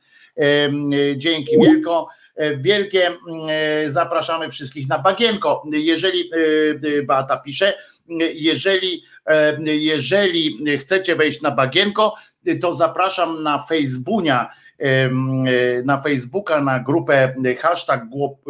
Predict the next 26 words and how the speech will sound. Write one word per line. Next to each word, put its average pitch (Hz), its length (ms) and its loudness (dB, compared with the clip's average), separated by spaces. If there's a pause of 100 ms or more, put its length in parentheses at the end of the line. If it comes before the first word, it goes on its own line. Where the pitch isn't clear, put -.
(280)
e, 127 40 0
głos, 147 540 -2 (280)
em, 131 400 2 (880)
e, 110 40 -8
szczerej 143 640 2
słowiańskiej 135 720 -2
szydery, 135 640 2 (320)
mm, 156 200 -2 (100)
i 156 120 -8
tam 175 240 0
w 135 40 -14
dziale 156 280 2
wydarzenia 160 840 2 (220)
znajdziecie 143 640 -2
link, 139 320 0 (120)
mm, 123 580 0
na 117 340 0
bagienko, 147 500 0
które, 247 440 -2 (300)
em, 156 420 0
się 143 220 -4
jeszcze, 127 760 0
mm, 120 360 -4
które 147 360 -4
się 139 160 -4
jeszcze, 117 540 -2